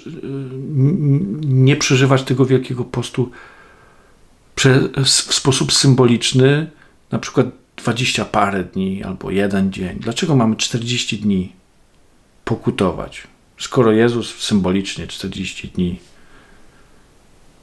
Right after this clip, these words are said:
pokutował, pokutował, no, przebywał na pustyni, cierpiąc, doświadczając próby,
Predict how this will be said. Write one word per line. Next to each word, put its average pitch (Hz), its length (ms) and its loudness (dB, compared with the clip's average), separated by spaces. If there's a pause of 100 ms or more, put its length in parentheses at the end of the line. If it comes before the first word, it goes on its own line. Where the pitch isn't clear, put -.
(800)
pokutował, 87 760 2 (760)
pokutował, - 800 0
no, - 280 -6 (160)
przebywał 113 680 2 (220)
na 101 60 -4
pustyni, 92 640 -2 (2000)
cierpiąc, - 760 0 (3000)
doświadczając 113 680 4
próby, 117 460 2